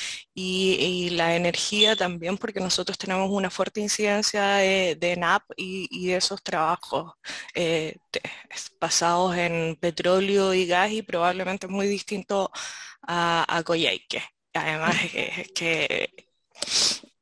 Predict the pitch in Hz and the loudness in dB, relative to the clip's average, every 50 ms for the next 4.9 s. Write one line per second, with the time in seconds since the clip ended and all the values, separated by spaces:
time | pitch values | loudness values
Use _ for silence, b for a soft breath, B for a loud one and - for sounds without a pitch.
0 | _ - 180 175 170 170 170 165 - 180 175 180 175 175 170 165 175 180 185 196 | _ -4 -2 0 2 2 2 2 2 2 2 4 4 4 4 4 4 4 4 4
1 | 208 202 - 208 190 - - 190 180 180 185 185 185 - - - - 196 185 180 | 4 2 2 0 -2 -2 -2 -2 -2 -4 -4 -4 -6 -8 -8 -6 -6 -6 -8 -8
2 | - - - 147 - _ _ - _ _ _ _ - - - _ _ _ _ _ | -8 -10 -10 -10 -12 _ _ -20 _ _ _ _ -18 -18 -18 _ _ _ _ _
3 | _ _ - - - - - 202 175 175 175 180 180 180 180 180 185 180 175 202 | _ _ -14 -12 -12 -12 -2 2 4 6 6 8 6 6 6 4 6 4 4 4
4 | 214 - 247 233 220 226 247 247 - 269 262 - - 233 214 214 202 190 | 4 2 4 4 4 4 4 4 2 0 0 2 2 2 4 4 2 0